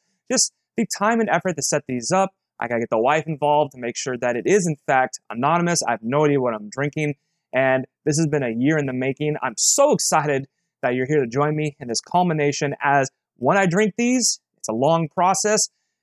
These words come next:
Really attacks the taste buds, so you do have to take a long time, kind of, uh, taste and stop, taste and stop. But you guys won't be hearing any of that because, you know, we'll be able to pause. But these, uh, oftentimes get me toasted, so we'll just see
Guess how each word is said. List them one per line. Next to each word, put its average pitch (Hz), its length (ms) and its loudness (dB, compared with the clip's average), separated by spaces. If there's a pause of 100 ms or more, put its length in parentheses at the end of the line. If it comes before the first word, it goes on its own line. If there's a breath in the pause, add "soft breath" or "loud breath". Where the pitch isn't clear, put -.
(300)
Really 220 280 4
attacks 190 360 -2
the 160 160 -6
taste 175 260 0
buds, 180 260 0
so 143 80 -2
you 131 120 0
do 196 180 0
have 180 160 0
to 135 100 -4
take 151 260 -2
a 117 60 -2
long 131 320 -2
time, 143 440 -2
kind 131 180 -2
of, 113 80 -6 (440)
uh, 120 240 2
taste 185 420 0
and 143 140 -4
stop, 165 380 0
taste 160 300 0
and 135 100 -6
stop. 160 320 0
But 127 80 -2
you 294 160 6
guys 131 280 2
won't 135 140 -6
be 127 80 -4
hearing 127 260 -2
any 123 180 -2
of 113 120 -4
that 156 300 2
because, 131 420 -2 (460)
you 127 80 -4
know, 123 160 2
we'll 131 100 2
be 139 120 0
able 135 140 2
to 131 140 -4
pause. 151 420 0
But 208 220 4 (400)
these, 214 400 2 (140)
uh, 143 260 4
oftentimes 151 600 0
get 135 140 -2
me 127 60 -6
toasted, 208 500 0
so 165 200 2
we'll 180 120 4
just 262 280 2
see 247 280 0